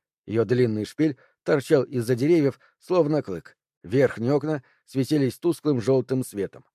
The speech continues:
«Здесь», — сказал Пендергаст, останавливаясь.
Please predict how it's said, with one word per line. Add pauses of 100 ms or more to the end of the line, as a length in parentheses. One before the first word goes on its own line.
(520)
«Здесь», — (240)
сказал
Пендергаст, (100)
останавливаясь.